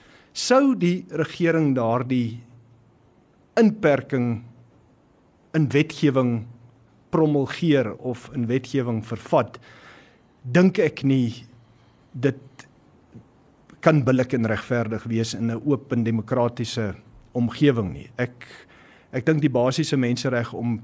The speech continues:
jou, jou reg tot liggaamlike integriteit, daar is 'n baie mooi s-, beskrywing in Afrikaans, behoort so sterk te wees dat die regering dit nie kan inperk nie. So my, my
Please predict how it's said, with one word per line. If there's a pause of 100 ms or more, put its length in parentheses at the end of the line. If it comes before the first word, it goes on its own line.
jou,
jou
reg
tot
liggaamlike
integriteit,
daar
is
'n
baie
mooi
s-, (160)
beskrywing
in
Afrikaans, (600)
behoort
so
sterk
te
wees
dat
die
regering
dit
nie
kan
inperk
nie.
So
my,
my